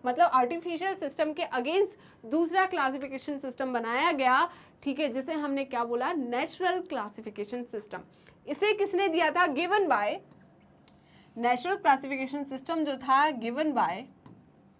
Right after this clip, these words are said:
Bentham, जॉर्ज बेंथम, है ना, जॉर्ज बेंथम and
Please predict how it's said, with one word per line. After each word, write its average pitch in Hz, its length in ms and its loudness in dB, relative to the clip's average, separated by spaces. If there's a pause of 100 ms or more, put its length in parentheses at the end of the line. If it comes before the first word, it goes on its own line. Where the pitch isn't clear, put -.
(3750)
Bentham, 254 580 0 (640)
जॉर्ज 277 400 6
बेंथम, 214 500 0
है 269 60 -4
ना, 480 140 -2 (500)
जॉर्ज 269 440 4
बेंथम 240 640 -2 (3250)
and 240 300 -2